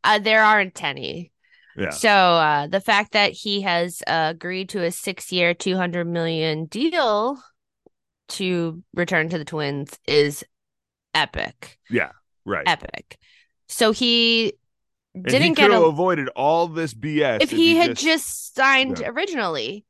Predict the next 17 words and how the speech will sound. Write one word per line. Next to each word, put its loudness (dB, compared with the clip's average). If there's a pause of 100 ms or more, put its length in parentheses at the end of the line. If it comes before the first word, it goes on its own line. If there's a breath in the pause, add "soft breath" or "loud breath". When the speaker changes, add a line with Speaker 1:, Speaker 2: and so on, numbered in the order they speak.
Speaker 2:
Right. -4 (380)
Speaker 1:
You -4
know, 4
and 0
he -8
may 0
have -2 (1120)
received -6
more 0
money 0
from -6
the -4
Twins. -4
Speaker 2:
Absolutely -2
Speaker 1:
Because 0
Speaker 2:
would. 0
Speaker 1:
now 4